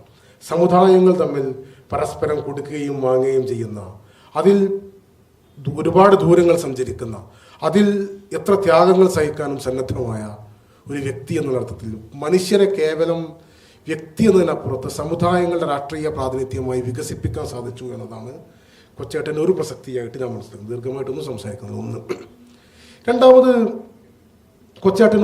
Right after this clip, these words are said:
വലിയ സാംസ്കാരിക വിമർശനങ്ങൾ നടത്തിയൊരു വ്യക്തിയാണ്. വലിയ സഭ, പിന്നെ ലെഫ്റ്റ് ക്ലിക്കിൻ്റെ വിനോദേട്ടനൊക്കെ അത് പറഞ്ഞു. ഏ, പല സ്വഭാവത്തിൽ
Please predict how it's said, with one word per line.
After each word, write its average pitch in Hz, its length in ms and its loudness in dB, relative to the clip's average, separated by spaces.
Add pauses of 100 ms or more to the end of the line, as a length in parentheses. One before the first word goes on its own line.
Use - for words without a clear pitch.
വലിയ 185 220 8 (100)
സാംസ്കാരിക 180 520 2 (100)
വിമർശനങ്ങൾ 156 440 0
നടത്തിയൊരു 123 320 -4
വ്യക്തിയാണ്. - 360 -14 (1400)
വലിയ 175 300 2
സഭ, 160 120 2 (640)
പിന്നെ 127 220 -10
ലെഫ്റ്റ് - 200 -12
ക്ലിക്കിൻ്റെ 143 360 -12
വിനോദേട്ടനൊക്കെ 135 560 -8
അത് - 80 -6 (100)
പറഞ്ഞു. 117 260 -4 (1300)
ഏ, 131 80 -10 (120)
പല 170 100 4 (120)
സ്വഭാവത്തിൽ 202 520 4